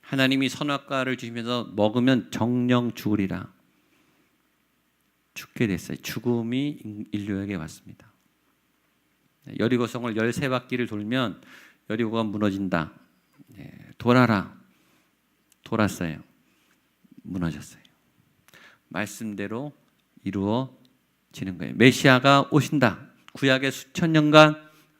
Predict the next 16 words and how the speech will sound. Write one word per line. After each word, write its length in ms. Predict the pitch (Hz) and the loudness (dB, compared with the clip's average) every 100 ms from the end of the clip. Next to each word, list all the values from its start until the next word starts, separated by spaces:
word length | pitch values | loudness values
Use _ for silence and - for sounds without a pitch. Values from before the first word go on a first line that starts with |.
| - | -2
예언자를 480 | 117 120 117 113 110 | 2 2 2 -2 0
통해, 300 | 110 110 107 - - - - | 0 0 -2 -10 -20 -20 -8
아, 180 | 76 - - - - | -6 -4 -6 -8 -12
하나님 320 | - 123 117 | -2 2 4
말씀하셨고 920 | 113 98 120 110 98 92 - 156 160 - | 4 4 6 6 6 2 4 4 4 0
메시아는 680 | 107 - 101 92 120 147 - _ _ - | -2 0 -2 0 0 -2 -8 _ _ -6
오셨어요. 500 | 104 104 95 - - _ _ _ _ _ _ _ _ _ _ | -2 -2 -6 -10 -20 _ _ _ _ _ _ _ _ _ _
예수님이 360 | 135 131 143 139 | -4 -2 0 2
말했어요. 420 | 139 123 117 123 | 6 6 6 4
"내가 520 | 117 123 147 160 160 - - _ _ _ | 6 10 12 12 6 -12 -20 _ _ _
사흘 420 | - - 117 110 | -14 -2 2 4
만에 280 | 104 101 107 | 4 0 0
다시 340 | - 82 - | -4 -4 -4
살아날 480 | 101 - 117 110 90 | -4 -4 -4 -2 -4
것이다." 420 | - - - - _ _ _ _ _ _ _ _ | -8 -14 -16 -20 _ _ _ _ _ _ _ _
살아나셨죠. 1500 | - - 127 131 139 - _ _ _ _ _ - - - - | -16 -6 0 0 0 -8 _ _ _ _ _ -8 -6 -6 -8